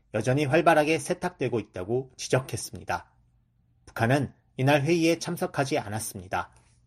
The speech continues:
북한 외무성은 지난 이천이십이 년 이월 칠 일 홈페이지에 올린 글에서 "우리는 있지도 않은 우리의 사이버 공격, 암호화폐 절취설을 내돌리는 미국의 비열한 행위를 우리 국가의 영상훼손으로 주권에 대한 심각한 위협과 도전으로 보고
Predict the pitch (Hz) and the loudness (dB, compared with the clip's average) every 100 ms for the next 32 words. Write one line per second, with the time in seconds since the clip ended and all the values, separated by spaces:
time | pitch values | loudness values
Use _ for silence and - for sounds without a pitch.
0 | _ _ _ _ 127 151 156 135 139 135 | _ _ _ _ 4 6 6 4 2 2
1 | 151 127 - _ - 160 170 143 156 147 | 0 0 -6 _ 0 2 2 0 -2 -2
2 | 135 139 143 131 113 131 131 139 143 107 | -2 -2 -2 -2 2 2 0 0 0 0
3 | - _ 180 175 165 151 156 123 117 117 | -4 _ -8 -2 0 2 4 2 0 -4
4 | - - 117 104 _ _ _ - 135 160 | -8 -2 0 -2 _ _ _ -2 2 4
5 | 160 - _ - 139 175 180 160 165 120 | 2 -2 _ -8 -6 2 4 6 4 0
6 | 135 147 156 156 156 123 107 110 101 - | 2 2 4 2 2 -2 -4 -4 -4 -6
7 | _ _ - 127 165 165 165 165 127 117 | _ _ -2 2 6 6 4 0 0 -2
8 | - 135 143 120 110 117 110 143 120 - | -2 0 2 0 0 -2 -2 -4 -6 -12
9 | _ 123 123 160 160 - 139 151 123 117 | _ -4 2 2 2 4 6 4 2 -2
10 | 120 127 - _ - 160 175 - 139 147 | -2 -2 -6 _ 0 2 2 0 2 2
11 | 117 127 135 143 131 135 98 98 - _ | 2 0 -2 -2 -2 -4 -4 -4 -6 _
12 | _ - 131 160 160 143 147 180 185 175 | _ -6 2 2 4 2 0 -2 0 0
13 | 175 135 120 - 127 117 120 117 113 98 | 0 0 0 2 0 0 -2 -2 -2 -2
14 | 123 113 | 0 0